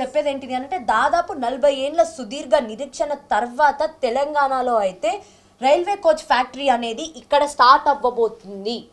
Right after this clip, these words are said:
ఇక్కడ స్టార్ట్ అవ్వబోతుంది అని చెప్పి బీజేపీ వాళ్ళు మాట్లాడుకొస్తున్నారు. మరి అదేవిధంగా అసలు దానికి ఎంత నిధులు కేటాయించాల్సి వస్తుంది ఏంటి అని అంటే,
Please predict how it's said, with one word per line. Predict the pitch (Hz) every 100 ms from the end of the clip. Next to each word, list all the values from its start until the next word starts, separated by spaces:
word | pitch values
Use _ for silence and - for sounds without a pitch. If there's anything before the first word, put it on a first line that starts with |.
| _ _ _ _ -
ఇక్కడ | 208 233
స్టార్ట్ | 247 226 233 247
అవ్వబోతుంది | 226 196 196 196 196
అని | 185
చెప్పి | 180 -
బీజేపీ | - 294 302 294 - 196
వాళ్ళు | 175 220
మాట్లాడుకొస్తున్నారు. | 294 262 208 175 160 147 175 147 - - -
మరి | 220 -
అదేవిధంగా | 202 247 247 254 320 302
అసలు | 214 247
దానికి | 208 214 214 196
ఎంత | 196 214 277 202
నిధులు | 214 220 247
కేటాయించాల్సి | 233 226 226 226 220 220
వస్తుంది | 196 - 202 196
ఏంటి | 185 196
అని | 175 160
అంటే, | 160 247